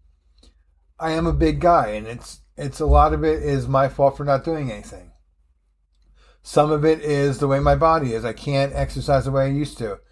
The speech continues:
There's absolutely no way I could run. If, if I had to run or die, well, all I'm saying is I can't run.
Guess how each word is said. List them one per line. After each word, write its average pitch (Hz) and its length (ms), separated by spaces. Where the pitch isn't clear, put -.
There's 143 180
absolutely 165 420
no 147 100
way 147 160
I 139 60
could 139 140
run. 135 260
If, 123 120
if 147 140
I 156 100
had 165 160
to - 60
run 156 460
or 143 220
die, 143 580
well, 123 500
all 143 180
I'm 135 80
saying 135 280
is 123 120
I 113 100
can't 104 280
run. 90 240